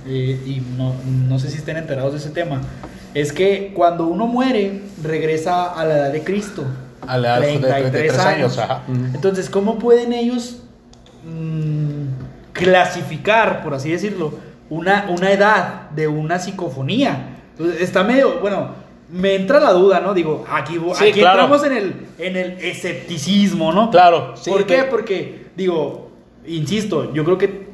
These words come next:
Speaker 1: toda persona, eh, al, al menos que nos escucha, tiene una creencia, ¿no?
Speaker 2: Claro.
Speaker 1: Entonces, ¿cómo puede decirme a mí una persona X que es la, la señora o la persona que, que se alcanza a escuchar en el, en el audio tiene esa edad?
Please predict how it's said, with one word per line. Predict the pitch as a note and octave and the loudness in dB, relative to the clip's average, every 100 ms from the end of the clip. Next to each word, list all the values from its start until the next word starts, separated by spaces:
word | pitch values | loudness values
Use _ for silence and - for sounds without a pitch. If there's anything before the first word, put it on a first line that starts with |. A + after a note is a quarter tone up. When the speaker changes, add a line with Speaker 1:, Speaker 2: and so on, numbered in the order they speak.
| - | -10
Speaker 1:
toda | - F#3 A3+ A#3+ A#3+ A#3+ | 2 4 6 4 2 2
persona, | F#3+ F#3 F#3+ A3 E3+ - D3 | 0 0 0 0 0 -2 -2
eh, | D3+ | 0
al, | C#3+ C3+ B2+ | 0 0 -2
al | C#3 | -4
menos | D3+ G3 - - - | -2 -2 -4 -8 -10
que | D3 | -6
nos | C#3 | -4
escucha, | C3 F#3 G#3 G3 | -4 -4 -2 -2
tiene | D3 D#3 | -2 -2
una | E3+ E3+ | -2 -2
creencia, | C#3+ B2+ D#3 B2 | -2 -2 -2 -6
¿no? | - - | -4 4
Speaker 2:
Claro. | D#3 C#3+ B2+ C3 - | 8 8 6 0 -6
Speaker 1:
Entonces, | D3 D#3+ D#3 F3+ F#3 - - - - | -6 -4 -2 -2 -4 -8 -18 -20 -10
¿cómo | - G3 G#3+ | -4 -2 0
puede | G#3 G#3 G#3+ G#3+ | 6 8 8 8
decirme | G3 F#3+ F#3 G3+ | 4 -2 -6 -4
a | G3+ | -6
mí | G3 G3+ G3 | -4 -4 -4
una | F#3+ G3 F#3+ | -4 -4 -4
persona | F#3 F#3 F#3 F#3 F#3+ F#3 | -4 -4 -4 -2 -2 2
X | G3+ G3 F3+ - | 0 0 -6 -6
que | D#3 D3 | -2 0
es | C#3+ D#3 | 0 -2
la, | D#3+ D#3+ | -4 -4
la | D3 D3+ | -2 -2
señora | C#3+ D3+ F3+ E3 D3+ - - | -2 -2 0 0 -2 -12 -8
o | D#3 | -2
la | D#3 D3+ | 0 0
persona | D3 C#3 D#3 F3+ | -2 -2 -2 -2
que, | F3+ D#3+ C3+ - | -2 -2 -4 -4
que | C#3+ C#3 | -2 -2
se | C#3 | -2
alcanza | C3 C#3+ C#3+ F3 | -2 -2 -2 -2
a | |
escuchar | F3 D#3 D3+ F3 | -4 -4 -2 -2
en | |
el, | F#3 F#3 E3 | -2 0 0
en | F#3 | 2
el | |
audio | F#3+ E3 G3 - - - | 2 2 -2 -6 -16 -8
tiene | E3 E3 | -4 -2
esa | E3 E3 | -2 2
edad? | G3+ | 4